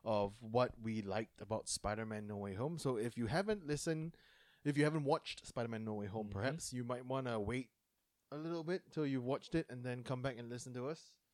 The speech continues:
Speaker 2: Yep.
Speaker 1: So definitely big, heavy spoiler alert in big, bold red letters.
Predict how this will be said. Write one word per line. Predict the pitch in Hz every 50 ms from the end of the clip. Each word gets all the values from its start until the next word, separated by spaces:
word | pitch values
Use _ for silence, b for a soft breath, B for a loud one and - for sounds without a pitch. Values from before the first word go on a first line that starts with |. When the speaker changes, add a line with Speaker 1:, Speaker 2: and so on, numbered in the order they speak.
| _ -
Speaker 2:
Yep. | 92 98 104 110 - b b b b b b b b -
Speaker 1:
So | - 123 120 120
definitely | 117 - 147 147 165 160 165 156 160 160 147
big, | 123 107 135 156 160 - 107
heavy | 113 147 151 147 156 156 156 156 151 147 139
spoiler | - - - - - 143 143 147 151 147 143 143
alert | 135 131 135 139 143 - -
in | 113 113 113 107 104
big, | 131 139 135 123 117 104
bold | 110 131 131 139 139 120 110 104
red | 117 135 127 104 104
letters. | 120 131 143 156 165 190 202 - - - -